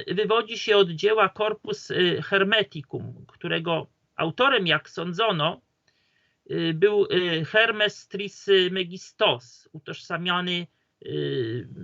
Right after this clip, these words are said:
przez Platona z takim egipskim bogiem, królem Totem. No, w rzeczywistości, y, to było na-,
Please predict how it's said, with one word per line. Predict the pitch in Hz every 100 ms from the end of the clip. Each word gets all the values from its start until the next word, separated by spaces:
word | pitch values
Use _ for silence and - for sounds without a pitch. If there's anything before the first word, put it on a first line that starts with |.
| 64
przez | - 170 -
Platona | - 160 156 175 185 175 151
z | -
takim | - - 131 - - - _ _ _ -
egipskim | 147 196 - - 175 156 98 - _
bogiem, | 135 131 196 180 165 156
królem | 170 175 160 170
Totem. | - 127 120 113 _ _ _ - - -
No, | -
w |
rzeczywistości, | 233 277 277 262 - 285 - - 262 -
y, | - 202 196 165 -
to | 240
było | 240 254
na-, | 233